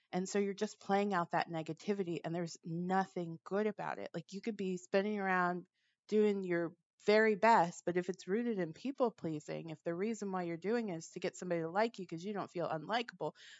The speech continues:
there's nothing that pours out of that that feels good. So that's why I label that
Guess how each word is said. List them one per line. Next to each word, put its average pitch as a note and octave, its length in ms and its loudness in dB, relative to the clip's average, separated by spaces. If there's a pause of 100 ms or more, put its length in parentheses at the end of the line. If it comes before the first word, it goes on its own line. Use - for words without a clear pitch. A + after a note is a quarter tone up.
there's G#3 240 2
nothing A#3 600 2
that - 160 -4
pours G3+ 340 2
out F#3+ 240 6
of F#3+ 140 -2
that D3+ 260 0 (300)
that - 180 4
feels G3 420 2
good. - 340 -4
So - 240 -2
that's F#3 280 2
why E3+ 400 2 (380)
I F3+ 100 4
label F3 340 4
that D3 260 0